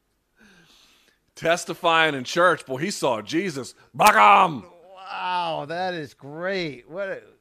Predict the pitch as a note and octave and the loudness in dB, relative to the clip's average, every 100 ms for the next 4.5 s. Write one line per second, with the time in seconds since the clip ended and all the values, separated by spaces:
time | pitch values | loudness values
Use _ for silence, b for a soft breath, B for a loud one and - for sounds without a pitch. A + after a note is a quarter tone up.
0 | _ _ D3 _ _ _ _ _ D3 D3+ | _ _ _ _ _ _ _ _ -14 -4
1 | F#4 A4+ E3 C#3+ C3+ D3 - A3 - F#3+ | -2 -2 -4 -6 -10 -8 -6 -6 -8 -10
2 | D#3 D#3 G#3+ G3+ F#3+ G3+ A3 C4 C4+ C4+ | -8 -8 -6 -8 -8 -10 -8 -8 -10 -10
3 | C4+ A3 G3 B3 F#4 C#3 - G3+ A#3+ A4 | -12 -12 -14 -12 -14 -8 0 2 2 -2
4 | - D3 C3 _ A2+ | -10 -14 -18 _ -20